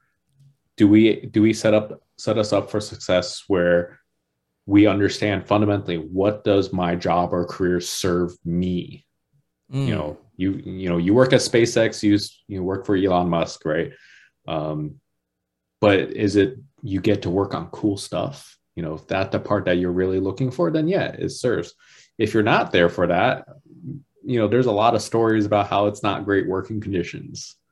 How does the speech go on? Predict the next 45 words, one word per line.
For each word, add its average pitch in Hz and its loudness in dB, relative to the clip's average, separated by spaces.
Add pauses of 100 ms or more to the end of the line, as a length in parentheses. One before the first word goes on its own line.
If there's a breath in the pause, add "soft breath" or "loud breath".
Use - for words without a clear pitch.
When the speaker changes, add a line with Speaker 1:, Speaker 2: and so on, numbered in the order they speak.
(260)
Speaker 2:
Mm, 139 -2
yeah, 123 4
that's 139 2
how 143 2
I 139 4
feel. 110 2
Like, 95 -2
if 107 -6
you're 131 0
there 120 4
doing 113 -2
amazing 104 0
stuff, 110 0
I 95 -2
think 98 -6
that's 95 -4
pretty 92 -6
awesome. 90 -6 (480)
Speaker 1:
Yeah, 151 -6
and 104 0
Speaker 2:
But, 113 2
Speaker 1:
and 113 -4
you 113 -6
Speaker 2:
but 120 4
if 117 0
you 120 0
want 117 0 (360)
the 107 -4
highest 151 -2
paying, 120 -2 (680)
you 120 -6
know, 101 -2
reward 110 0
for 107 -8
your 98 -4
effort, 85 -4 (460)
then 98 -6
there 95 -2
might 101 -2
be 101 -4
Speaker 1:
Mm-hmm. 90 -2
Speaker 2:
a - -6
different 95 -8
company 92 -8
that'll 85 -8